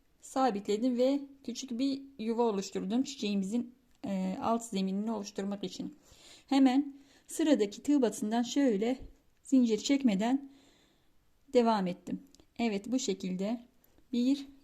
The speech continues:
iki, üç. Gene arada yedi tane kutucuk yapıp sıradaki çiçeğe devam edeceğim. Şöyle devam ettim. Bir,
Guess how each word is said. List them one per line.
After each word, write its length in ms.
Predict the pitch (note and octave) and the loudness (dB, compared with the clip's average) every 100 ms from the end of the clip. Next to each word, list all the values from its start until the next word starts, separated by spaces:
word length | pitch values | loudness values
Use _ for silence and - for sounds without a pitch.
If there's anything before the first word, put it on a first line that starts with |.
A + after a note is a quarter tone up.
| _ | _
iki, 440 | A3+ A3 - D4+ D4 - | -8 -4 -2 -2 -4 -6
üç. 340 | A3 - - | -4 -6 0
Gene 240 | B3 C4+ | 4 4
arada 280 | - A3+ A3 | 4 2 2
yedi 240 | B3+ A#3+ C4+ | 2 0 0
tane 420 | A3 G3 G3 - | 2 2 -2 -4
kutucuk 420 | C4+ A#3 G#3+ G#3+ | -4 -2 -4 0
yapıp 400 | B3+ C4+ C4+ - - _ _ _ _ _ | 0 4 2 0 -16 _ _ _ _ _
sıradaki 500 | - D#4 B3 G3+ - | -2 2 4 2 -6
çiçeğe 500 | - - G#3+ A3 B3 | -10 0 2 2 0
devam 300 | A3 G#3+ F#3+ | -2 -2 -4
edeceğim. 360 | F3 E3+ - F#3+ - _ _ _ _ | -4 -6 -6 -6 -12 _ _ _ _
Şöyle 560 | - A#3 G#3+ F#3 G3+ A#3 - _ _ _ _ _ _ _ _ _ - | -6 -2 0 0 -2 -6 -14 _ _ _ _ _ _ _ _ _ -6
devam 320 | A3 F#3+ F3 | -4 -2 -4
ettim. 400 | F3 - A3 A#3 - - _ _ - _ | -6 -8 -8 -8 -12 -20 _ _ -20 _
Bir, 440 | A#3+ A3+ A#3 - | -2 0 -2 -6